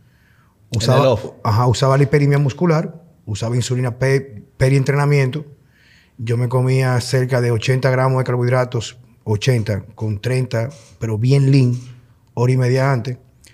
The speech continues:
Speaker 2: Aplicaba Humalog o Novorapid. Si era Humalog, después de comer, si Novorapid, veinte minutos antes de la comida, me tiraba dos guineos.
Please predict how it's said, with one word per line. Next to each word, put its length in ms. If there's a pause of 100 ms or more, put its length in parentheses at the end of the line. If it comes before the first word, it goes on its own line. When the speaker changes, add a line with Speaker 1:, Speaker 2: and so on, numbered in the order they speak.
(420)
Speaker 2:
Aplicaba 440
Humalog 580 (200)
o 140
Novorapid. 580 (1160)
Si 200
era 100
Humalog, 380
después 260
de 60
comer, 260
si 80
Novorapid, 480
veinte 200
minutos 180
antes 80
de 60
la 20
comida, 260
me 80
tiraba 220
dos 180
guineos. 340